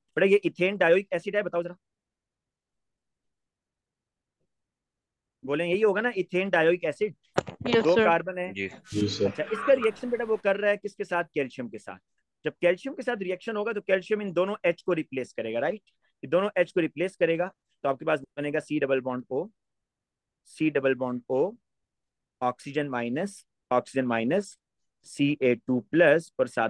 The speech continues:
Speaker 1: में एच टू निकल जाएगा। बताओ ये reaction होगा? Charges आपने नहीं डालने, लेकिन मैं आपको पहले reaction समझा रहा हूँ, ये reaction होगा या नहीं?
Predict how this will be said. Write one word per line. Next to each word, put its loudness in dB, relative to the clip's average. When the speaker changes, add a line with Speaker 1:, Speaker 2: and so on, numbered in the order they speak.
Speaker 1:
में -4
एच -4
टू -4
निकल -4
जाएगा। 0
बताओ 4
ये 4
reaction 0
होगा? -2
Charges 2
आपने 0
नहीं -6
डालने, 0
लेकिन -10
मैं 0
आपको -2
पहले 0
reaction -2
समझा -8
रहा -2
हूँ, -6
ये 0
reaction -2
होगा -2
या 2
नहीं? -8